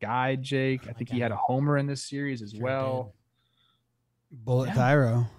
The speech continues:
Speaker 2: Having himself a
Speaker 1: Even
Speaker 2: nice
Speaker 1: game
Speaker 2: little
Speaker 1: two,
Speaker 2: year.
Speaker 1: they went bullpen day and just kinda, like, that day they had a couple guys get a massive jams. There's two back-to-back innings where the Dodgers got bases loaded. Uh, the, uh, Garcia got a,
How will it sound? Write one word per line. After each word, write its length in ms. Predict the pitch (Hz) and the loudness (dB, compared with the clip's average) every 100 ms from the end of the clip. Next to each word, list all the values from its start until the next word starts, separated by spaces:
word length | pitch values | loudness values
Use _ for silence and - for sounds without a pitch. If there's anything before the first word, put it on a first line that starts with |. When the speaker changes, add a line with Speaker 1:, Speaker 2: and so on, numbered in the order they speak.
| _ _ _ _ _ _ _ - | _ _ _ _ _ _ _ -14
Speaker 2:
Having 200 | 127 127 | -10 -8
himself 380 | 123 - 120 - | -8 -6 -6 0
a 40 | |
Speaker 1:
Even 140 | 170 180 | 4 6
Speaker 2:
nice 60 | |
Speaker 1:
game 160 | 170 170 | 6 6
Speaker 2:
little 120 | 110 | 6
Speaker 1:
two, 100 | 185 | 6
Speaker 2:
year. 80 | 214 | 6
Speaker 1:
they 80 | 175 | 6
went 180 | 147 120 | 4 4
bullpen 500 | 139 165 190 180 175 | 4 4 2 2 4
day 280 | 175 196 151 | 4 2 2
and 80 | |
just 160 | 120 - | -2 -4
kinda, 160 | 135 123 | -4 0
like, 360 | 117 113 - _ _ _ _ _ - | 0 0 -4 _ _ _ _ _ -6
that 300 | 139 143 135 | 0 0 2
day 220 | 131 139 | 4 4
they 140 | 147 123 | 4 4
had 280 | 123 123 120 | 2 0 0
a 60 | 113 | -2
couple 220 | 127 123 | -2 0
guys 260 | 120 127 127 | 2 2 2
get 80 | 120 | 0
a 140 | 110 120 | -2 -2
massive 400 | 117 120 127 107 | -2 0 -2 -4
jams. 400 | 113 117 123 123 | -2 0 0 0
There's 180 | 107 - | -4 -6
two 200 | - 127 | -2 -2
back-to-back 560 | 110 110 - - 113 113 | 0 -2 -2 -2 -2 -2
innings 300 | 120 127 117 | -2 -4 -6
where 60 | 107 | -8
the 60 | |
Dodgers 400 | 98 107 117 113 | -4 -2 -2 -4
got 200 | 113 104 | -4 -4
bases 360 | 110 110 104 - | -4 -4 -6 -6
loaded. 480 | 113 120 120 123 120 | 0 0 2 -2 -4
Uh, 160 | 107 98 | -8 -10
the, 180 | 98 101 | -10 -14
uh, 340 | 98 104 107 - _ - | -14 -16 -18 -20 _ -10
Garcia 640 | 113 - 151 147 139 135 | -8 -4 0 2 2 0
got 220 | 123 113 | -2 -4
a, 260 | 110 107 | -4 -6